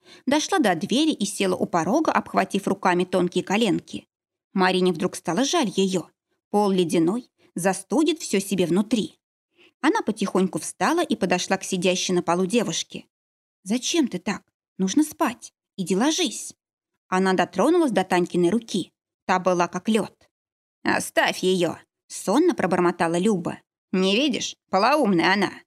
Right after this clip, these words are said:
И как только её в дурку не упекли, не пойму. Не место ей здесь". "Идём",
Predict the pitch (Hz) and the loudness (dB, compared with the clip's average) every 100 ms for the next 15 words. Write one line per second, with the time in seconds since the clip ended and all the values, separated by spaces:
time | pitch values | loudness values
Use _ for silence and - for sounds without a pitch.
0 | _ _ - 226 - 339 - 208 185 190 | _ _ -4 -4 0 -2 0 -2 0 2
1 | 196 202 220 330 - 180 185 214 208 180 | 2 0 -2 0 2 2 2 -2 0 -2
2 | - - 220 190 196 202 226 175 - _ | -2 -2 0 2 2 2 2 0 -2 _
3 | _ _ 240 247 311 311 - 190 180 180 | _ _ 0 2 4 2 0 0 0 0
4 | 208 - - - _ _ _ _ _ _ | -2 -2 -6 -16 _ _ _ _ _ _
5 | 233 247 302 269 - | -4 0 2 0 -2